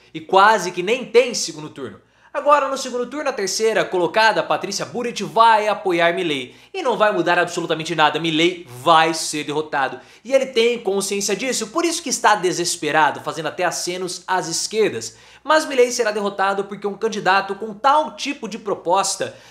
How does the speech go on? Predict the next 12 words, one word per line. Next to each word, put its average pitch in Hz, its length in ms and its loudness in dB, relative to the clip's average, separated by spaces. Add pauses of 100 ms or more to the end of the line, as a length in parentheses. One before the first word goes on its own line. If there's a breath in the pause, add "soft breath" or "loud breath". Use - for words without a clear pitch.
não 247 300 4
prospera 240 500 0
em 208 40 -2
um 220 80 -6
país 180 340 -2
como 175 160 -4
a 175 40 4
Argentina, 160 640 -4
altamente 180 840 0
dependente 151 480 -8
do 127 100 -14
Estado. 139 480 2